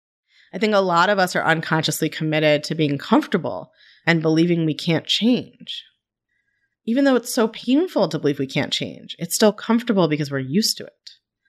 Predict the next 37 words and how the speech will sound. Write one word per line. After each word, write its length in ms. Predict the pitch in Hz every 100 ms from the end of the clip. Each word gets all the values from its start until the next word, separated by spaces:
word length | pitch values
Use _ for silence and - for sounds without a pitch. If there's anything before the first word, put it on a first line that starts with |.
| _ _ _ _ _ -
That's 260 | 214 240 -
why 160 | 208
I 140 | 185 196
know, 400 | 202 214 202 165
right, 260 | 156 151
when 220 | 156 151
a 260 | 151 - 151
student 500 | - - 277 254 214
or 140 | -
a 60 | 160
follower 640 | - 190 202 190 170 160 - _ _ -
or 100 | 151
a 20 |
client 500 | 156 233 294 349 202
quits 320 | - 214 202
on 120 | 175 160
this 180 | 151
work 240 | 165 160 165
or 60 |
themselves, 600 | 151 147 - 180 214 247 180
it's 200 | 151 175
not 120 | 175
because 220 | 208 190
there's 100 | 180
something 280 | 175 151 131
wrong 260 | 127 220
with 160 | 233 -
them, 320 | - - - _ _ _ - - _
right? 200 | - 202 -
It's 160 | -
not 200 | 185 196
a 60 | 190
failure 480 | - 185 190 214 156
of 140 | 151
willpower 640 | 156 208 - 170 110 85 -
or 120 | 123
character. 640 | - 190 254 269 -